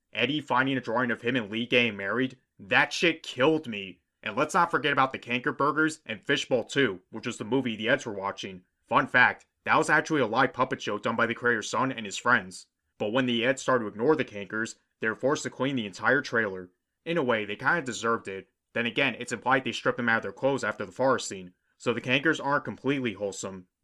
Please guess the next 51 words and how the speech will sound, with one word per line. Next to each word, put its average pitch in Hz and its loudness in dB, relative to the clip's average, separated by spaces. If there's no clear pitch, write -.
Especially 147 2
the 123 2
end, 113 2
where 104 -6
the 104 -2
Eds 139 2
were 151 2
about 131 6
to 104 -10
leave, 110 0
then 110 -4
the 110 -4
Kankers 139 -2
show 110 -4
up 113 -2
and 110 -6
introduce 123 -4
them 120 -4
to 117 -6
their 110 -2
quote-unquote 113 -2
children. 110 0
Yeah, 101 -2
that 123 8
was 123 2
creepy 104 -6
as 90 -8
fuck. 98 -8
This 107 -2
episode 165 2
also 135 0
introduced 127 -2
the 117 -4
gag 120 4
where 117 -4
the 107 -8
Kankers 127 -4
continuously 135 -6
stalk 123 0
the 104 -4
Eds, 107 0
which 113 -10
makes 107 -4
up - 2
for 98 -6
it. 92 -8
Yeah, 120 2
this 143 -4
episode 151 2
also 113 -2
aged, 113 -4